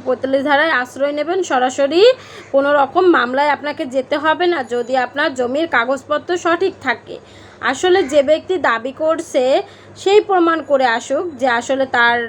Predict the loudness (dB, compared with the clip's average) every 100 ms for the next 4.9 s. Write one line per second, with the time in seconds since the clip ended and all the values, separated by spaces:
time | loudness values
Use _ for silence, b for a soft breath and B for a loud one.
0 | -10 -16 -18 -6 -4 -2 -2 -4 -4 -6
1 | -6 -4 -2 -2 -2 -4 -4 -6 -6 -4
2 | -4 -4 -2 -2 -2 0 0 0 -2 -4
3 | -4 -6 -6 -8 -8 -6 -6 -4 -4 -4
4 | -4 -6 -6 -6 -6 -2 -2 -2 -6